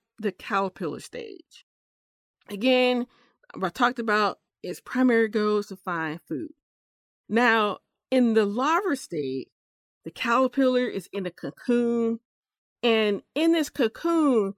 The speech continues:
the caterpillar is actually protected from the world around it.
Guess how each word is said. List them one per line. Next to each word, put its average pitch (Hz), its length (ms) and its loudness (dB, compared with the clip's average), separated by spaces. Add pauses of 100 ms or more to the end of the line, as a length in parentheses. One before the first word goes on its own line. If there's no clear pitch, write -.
(240)
the 190 80 -10
caterpillar 285 760 -2
is - 340 -6
actually 262 420 -6
protected 311 840 -6 (320)
from 208 260 -2
the 190 100 -2
world 240 640 -2 (140)
around 175 640 -2
it. - 140 -12